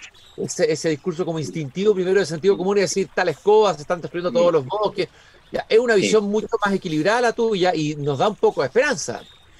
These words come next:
Speaker 1: de esperanza a las nuevas generaciones. El problema va a ser esos bosques, esas hectáreas que se sumaron, ¿van a sobrevivir a la sequía producto del cambio climático, al fenómeno del super niño? ¿Qué va a pasar con eso, con los árboles?
Speaker 2: Bueno,
Speaker 1: Con nuestro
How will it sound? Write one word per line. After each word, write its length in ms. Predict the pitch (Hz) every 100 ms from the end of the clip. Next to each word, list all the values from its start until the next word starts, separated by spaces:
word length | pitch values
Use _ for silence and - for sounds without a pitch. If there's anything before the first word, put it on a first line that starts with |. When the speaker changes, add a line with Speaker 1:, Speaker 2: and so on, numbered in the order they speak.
| - - -
Speaker 1:
de 100 | -
esperanza 400 | 156 190 220 220
a 40 |
las 80 | 214
nuevas 200 | 196 220
generaciones. 480 | 196 202 185 208 185
El 100 | 202
problema 380 | 214 220 294 285
va 60 |
a 40 | 240
ser 280 | 233 208 -
esos 320 | 196 - 165
bosques, 400 | 190 196 - 170
esas 140 | 214
hectáreas 400 | 180 - 208 208
que 120 | - 165
se 140 | 156
sumaron, 460 | 147 151 170 139 - _ _ - - -
¿van 220 | 160 208
a 60 |
sobrevivir 800 | 190 175 151 135 131 135 214 262 - - - - - _ _ -
a 160 | 151 156
la 140 | 156
sequía 460 | 139 160 175 190 220
producto 460 | 190 180 185 -
del 120 | 175 139
cambio 260 | 165 156
climático, 600 | 143 131 165 208 226 -
al 100 | 196
fenómeno 440 | 147 160 160 170 156
del 80 | 139
super 340 | - 151 143
niño? 400 | 135 202 240 233
¿Qué 160 | - 254
va 60 |
a 40 | 233
pasar 280 | 196 165
con 180 | 131 120
eso, 180 | 107 - -
con 120 | 139
los 100 | 127
árboles? 320 | 104 87 80 _ - - - _ - -
Speaker 2:
Bueno, 360 | 247 330 254
Speaker 1:
Con 60 | 98
nuestro 200 | 151 -